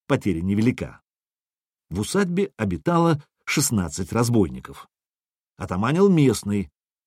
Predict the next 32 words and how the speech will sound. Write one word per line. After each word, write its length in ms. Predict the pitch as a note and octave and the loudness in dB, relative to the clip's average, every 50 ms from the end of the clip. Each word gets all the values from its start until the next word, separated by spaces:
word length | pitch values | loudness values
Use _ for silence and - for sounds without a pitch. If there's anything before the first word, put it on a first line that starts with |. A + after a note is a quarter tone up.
| _ _ | _ _
причём 360 | - B2 A#2+ - D#3 E3+ D#3+ | -4 -4 -2 0 0 0 2
даже 220 | A2+ C3 C3 C3 C3 | 2 2 2 4 4
не 100 | B2+ B2+ | 2 2
бывший 360 | A#2+ B2+ C3 B2+ - A#2 A2 | 4 2 2 0 0 -2 -2
дружинник, 680 | F#2+ G#2+ C#3 D#3+ F3 G3+ F#3 B2+ G#2 E2+ D2 - - _ _ _ _ _ _ _ | 0 0 0 2 2 2 2 2 0 -2 -4 -10 -18 _ _ _ _ _ _ _
купчина. 640 | - B2 G2 - - - D#3 D#3 B2 F#2 C#2+ C2 - _ _ _ _ _ _ _ _ _ _ _ _ _ _ _ _ _ _ _ _ _ _ | -2 -2 -2 -2 -2 0 2 2 2 0 -2 -6 -14 _ _ _ _ _ _ _ _ _ _ _ _ _ _ _ _ _ _ _ _ _ _
«Я 200 | - D#2 F#2 A#2 | -10 -6 -2 2
его 240 | C3+ C3+ A#2+ A#2+ B2 | 2 2 4 2 2
знаю», 540 | G#2+ F#2 G#2+ A2+ A2+ A2+ A2 G#2 F2+ D2+ - _ _ _ _ _ | 0 0 0 2 2 2 2 0 -2 -4 -8 _ _ _ _ _
мрачно 420 | - G#2+ G#2+ A2+ G#2+ - - G#2+ G2 | -6 -2 -2 -2 -2 -2 -4 -6 -6
сообщил 460 | F2+ - G2+ F#2+ - - - G2+ F#2+ | -4 -4 -6 -6 -6 -6 -4 -4 -2
Евтим. 500 | F#2 G2+ G2 - - G#2+ F#2+ E2 D2 C#2+ _ _ _ _ _ _ _ _ _ _ _ _ _ | -4 -4 -6 -6 -6 -6 -6 -6 -8 -12 _ _ _ _ _ _ _ _ _ _ _ _ _
«Плесковский. 840 | - A#2+ C#3+ C3+ - - F#3+ E3 C3+ - - - - D#2+ - - _ _ _ _ _ _ _ _ _ _ _ _ _ | 0 0 0 0 2 2 2 2 2 0 -4 -8 -12 -12 -12 -16 _ _ _ _ _ _ _ _ _ _ _ _ _
Раньше 400 | - G2 A2+ A#2+ A#2+ - - A2+ | -4 -2 -2 0 0 -2 -2 -4
караваны 480 | - A2 A2 A#2 B2 D3 F3 D#3 C3+ A#2+ | -2 0 0 0 2 2 2 2 2 2
оттуда 360 | A2+ - - - A2 F#2 G2 | 0 -2 -2 -4 -4 -4 -4
к 80 | - | -4
нам 180 | - A2 G2+ G2 | -4 -2 -2 -2
водил, 400 | F#2 G#2 G2+ F#2+ F#2+ E2+ D#2+ D2+ - _ _ _ _ _ _ _ _ | -2 -2 -2 -4 -4 -6 -8 -12 -18 _ _ _ _ _ _ _ _
а 120 | - G2+ - | -8 -6 -4
три 140 | - F3 | -2 0
года 240 | F#3 G3 G3+ F3+ F3 | 2 2 2 2 2
назад 360 | D#3+ D#3 D3+ C#3+ G3 G3 F3+ | 2 2 2 4 2 2 2
что-то 340 | - - - F#3 E3 D3 C#3+ | 0 -4 -4 -4 -4 -2 -2
там 180 | C3+ C3 C3 B2 | 0 0 0 0
у 40 | A2+ | 0
него 360 | A2 A2 G#2 A2 A2 A2 G#2 | 0 0 2 2 2 2 2
нехорошее 580 | G2 G#2 - - B2 B2+ A2+ G2 - - E2 | 0 -2 0 0 0 0 0 -2 -4 -6 -6
вышло. 440 | F#2+ F#2+ F2 D2+ - D#2 D2 C2 - _ _ _ _ _ _ _ | -6 -6 -6 -8 -12 -14 -16 -18 -20 _ _ _ _ _ _ _
К 60 | - - | -8 -4
нам 240 | G#3 A3 G#3+ G3+ | -4 -2 -2 0
перебрался. 680 | D#3+ F#3 E3 D3 A2+ A#2 G#2+ F2+ D2+ - - - - - | 0 2 2 2 2 2 0 -2 -4 -8 -14 -18 -20 -20